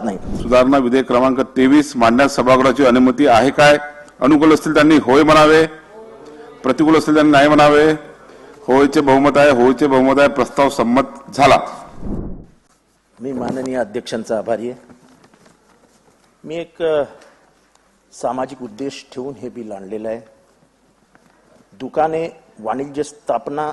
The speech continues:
Speaker 1: निवासी हॉटेल, उपाहारगृह, खाद्यगृह, थिएटर, सार्वजनिक मनोरंजनाच्या किंवा करमणुकीच्या इतर जागा व इतर आस्थापनातील यातील कामाच्या व नोकरीच्या व सेवा शक्तीच्या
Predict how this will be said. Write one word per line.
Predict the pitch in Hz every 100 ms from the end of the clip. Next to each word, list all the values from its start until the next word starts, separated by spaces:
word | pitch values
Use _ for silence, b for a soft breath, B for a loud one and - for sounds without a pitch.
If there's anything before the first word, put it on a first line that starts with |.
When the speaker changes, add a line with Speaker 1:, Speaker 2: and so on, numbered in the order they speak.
| -
Speaker 1:
निवासी | 123 113 131 127 131
हॉटेल, | 113 143 143 143
उपाहारगृह, | 120 123 110 117 107 113 123 131 -
खाद्यगृह, | 107 101 117 107 113 131
थिएटर, | - 113 101 123 127 139 _ _ _ _ -
सार्वजनिक | - 117 120 127 143 160
मनोरंजनाच्या | 127 127 120 131 131 135 135 131 147
किंवा | 143 127 117 117
करमणुकीच्या | - 113 120 131 117 139
इतर | 123 - 135 120
जागा | 113 117 131
व | 127
इतर | 127 104 143
आस्थापनातील | 127 - - - 127 123 120 135 127 - b b
यातील | 110 107 135
कामाच्या | 131 117 127 131 135
व | 127
नोकरीच्या | 117 107 131 127 139
व | 135
सेवा | 127 120 117 127
शक्तीच्या | 135 - 135 117 135